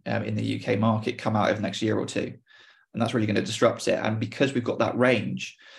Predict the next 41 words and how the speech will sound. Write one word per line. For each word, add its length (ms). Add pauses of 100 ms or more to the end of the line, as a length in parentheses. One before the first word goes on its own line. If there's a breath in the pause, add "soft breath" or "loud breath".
(400 loud breath)
to, 120
to 200
your 180
point, 240
I 60
think 420
the 60
days 440
of 120
plug-in 240
hybrids 340
are 40
gone. 500
I 80
mean, 240 (460 loud breath)
the 80
longest 420
range 240
car 160
that 120
I 80
can 160
think 300
of 120
is 120
the 80
Lucid 320
Air. 460 (260)
Um, 260
now, 200
we 160
are 100
talking 320
about 320
a 260 (800 soft breath)
ninety 400
thousand, 380
hundred 180
thousand 220
pound 160
car. 480